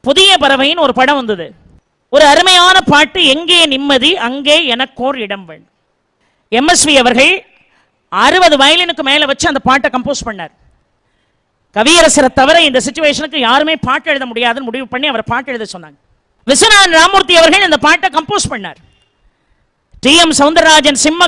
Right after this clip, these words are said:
குரலோ நாபி கமலத்திலிருந்து உயிரை கொடுத்து பாடினார். நடிகர் திலகம் அந்த பாட்டுக்கு நடிக்க போறார். ஒரு காலத்துல இந்த படத்துக்கு ஒரு புள்ளி விவரம் நடத்தினாங்க தமிழ்நாட்டுல. இந்த நாலு பேர்ல யாருக்கு முதல் மதிப்பெண் என்று கேட்டார்கள்.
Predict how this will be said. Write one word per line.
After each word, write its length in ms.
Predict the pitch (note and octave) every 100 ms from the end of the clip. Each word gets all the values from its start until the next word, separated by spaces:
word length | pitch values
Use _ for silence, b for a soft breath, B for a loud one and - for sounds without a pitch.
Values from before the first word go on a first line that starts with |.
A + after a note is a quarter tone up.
| -
குரலோ 320 | D4 C#4+ C#4
நாபி 420 | A3 A3+ C#4 E4+ E4+
கமலத்திலிருந்து 640 | C#4+ C#4+ D4 C#4+ C4+ D#4
உயிரை 300 | B3+ C4+ D#4+ D#4+
கொடுத்து 280 | D4 E4 B3+
பாடினார். 540 | - B3 C#4 A3+ F3 _ _ _
நடிகர் 260 | D#4 D4+ -
திலகம் 260 | B3 A#3+
அந்த 120 | D#4 B3
பாட்டுக்கு 440 | A3 B3+ C4 C4
நடிக்க 300 | A3 A3+ C#4 -
போறார். 240 | F3+ D#3 _ _ _ _ _ _ _ -
ஒரு 200 | B3+ D#4
காலத்துல 500 | D#4 F#4 G4 F#4 D#4+
இந்த 140 | C#4+
படத்துக்கு 800 | G3+ C4+ D4+ D#4 C4+ G#3+ C4+ F#4+ _ _ _
ஒரு 180 | A#3 B3+
புள்ளி 340 | - D#4 F#4+
விவரம் 300 | F#4+ D#4+ D4
நடத்தினாங்க 460 | B3+ C#4 D4+ C4 A3+
தமிழ்நாட்டுல. 640 | A3 A#3+ B3+ A3+ F#3+ F3+ - _ _ _ _ _ _ _ -
இந்த 240 | G#3+ A#3+
நாலு 300 | D#4 G#4 A4
பேர்ல 300 | E4 D#4+ F4
யாருக்கு 520 | F#4 C#4 D#4 G4 G4 E4
முதல் 240 | D4 F4
மதிப்பெண் 500 | D4+ C#4 D#4 D4+ B3+
என்று 300 | A#3 B3 C4+
கேட்டார்கள். 520 | A#3 G#3 G3+ E3+ -